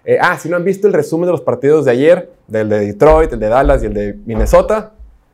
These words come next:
ayer tuvimos una especie de domingueando en jueves para que lo revisen. Eh, si mueres aquí en YouTube, regresen un poquito y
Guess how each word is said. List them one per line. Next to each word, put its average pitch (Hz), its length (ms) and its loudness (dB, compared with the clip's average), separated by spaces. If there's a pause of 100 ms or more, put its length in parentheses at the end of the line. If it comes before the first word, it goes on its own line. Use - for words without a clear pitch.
(300)
ayer 117 320 0
tuvimos 131 220 2
una 139 80 4
especie 139 320 2
de 131 60 6
domingueando 123 600 0
en 156 160 -2
jueves 185 520 0 (340)
para 107 220 0
que 110 80 -4
lo 104 420 2
revisen. 131 720 0
Eh, - 400 -14
si - 160 -2
mueres 110 200 2
aquí 117 140 2
en 131 60 4
YouTube, 170 420 4 (240)
regresen 113 300 2
un 127 60 -2
poquito 226 560 0 (120)
y 240 320 0